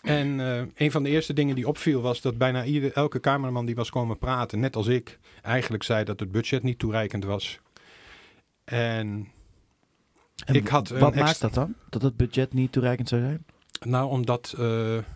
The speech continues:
Speaker 1: er van uitgegaan wordt dat die actie allemaal, eh, live gedraaid moet worden.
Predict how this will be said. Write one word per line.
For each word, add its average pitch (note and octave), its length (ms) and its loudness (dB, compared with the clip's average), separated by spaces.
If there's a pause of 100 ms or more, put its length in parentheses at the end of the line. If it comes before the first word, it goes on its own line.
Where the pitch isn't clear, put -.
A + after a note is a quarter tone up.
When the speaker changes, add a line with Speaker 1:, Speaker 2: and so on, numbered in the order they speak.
Speaker 1:
er A2+ 200 0
van A2+ 160 -2
uitgegaan A2 580 0
wordt G2+ 300 -4
dat A2 160 -2
die A2+ 240 -4
actie A#2+ 380 -2
allemaal, A2+ 640 0
eh, A2+ 160 -2
live A#2+ 540 -2
gedraaid B2+ 460 -2
moet A2+ 160 -4
worden. G2+ 240 -6